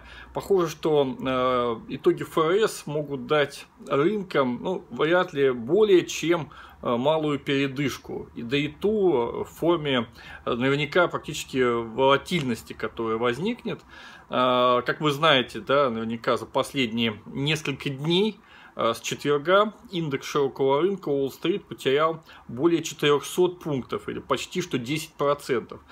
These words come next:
В основном это связано было с опасениями, что Ф Р С может предпринять слишком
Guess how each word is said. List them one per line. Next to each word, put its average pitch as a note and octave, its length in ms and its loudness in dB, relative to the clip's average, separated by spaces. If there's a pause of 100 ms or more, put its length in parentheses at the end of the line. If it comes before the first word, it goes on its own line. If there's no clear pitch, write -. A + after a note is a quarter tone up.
(260)
В A#2 80 0
основном D#3+ 800 2
это - 240 -12
связано B2 460 0
было A2+ 380 -4 (380)
с - 120 -2
опасениями, C3 800 0
что A#2 380 -4
Ф - 140 -14
Р C3 320 2
С - 200 -14
может B2+ 280 -6
предпринять C3+ 560 0
слишком C3+ 600 -4